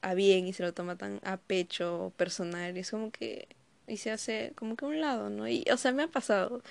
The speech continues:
Y es como que algunos se lo toman personalmente. Y yo también, antes me lo tomaba muy personal. A veces no aceptaba que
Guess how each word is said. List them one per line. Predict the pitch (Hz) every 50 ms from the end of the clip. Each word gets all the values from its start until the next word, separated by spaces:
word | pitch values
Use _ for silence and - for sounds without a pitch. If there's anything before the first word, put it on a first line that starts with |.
| - - - - - - - - - _ _ -
Y | 208 202 196 196 190 180 175 180 190
es | 202 196
como | - 247 262 254
que | - 190
algunos | 180 180 180 185 196 -
se | -
lo | 190 180
toman | - 175 175 185 185
personalmente. | 185 180 - 180 170 165 170 170 170 165 170 - 113 -
Y | - 208 196 196
yo | 208 240 269 214
también, | - 175 165 170 170 170 170 -
antes | - 208 208 214 - 226 220
me | 226 196
lo | 170 165
tomaba | - 170 170 175 185
muy | 185 185 190
personal. | 202 - 185 - - 180 180 180 180 185
A | 190 190
veces | 196 208 - - 214 208 - -
no | 190 190 196 202
aceptaba | 208 - 190 175 - - 180 175 175 175 180
que | 185 - - - -